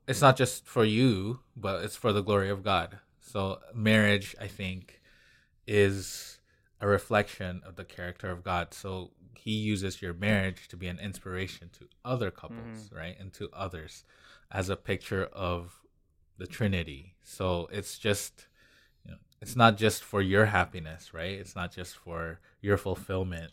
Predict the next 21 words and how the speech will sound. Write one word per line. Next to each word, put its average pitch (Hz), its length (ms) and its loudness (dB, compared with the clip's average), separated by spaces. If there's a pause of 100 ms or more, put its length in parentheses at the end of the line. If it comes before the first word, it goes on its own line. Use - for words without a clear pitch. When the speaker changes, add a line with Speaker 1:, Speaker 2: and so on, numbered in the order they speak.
(120)
Speaker 1:
Uh, 87 260 -8
marriage 90 680 0 (680)
is 95 420 2
a 104 60 -6
tool 104 320 2
for 101 160 0
God 92 300 8
to - 120 -10
use 95 540 -4
to 95 160 -10
sanctify 110 640 -2
you 143 320 2 (160)
and 98 180 -6
to - 320 -14
also 98 460 -4 (320)
to 90 460 -8 (840)
reflect 95 460 -2
his 85 120 -6
glory 80 500 -8
to - 160 -20
others. 135 300 -10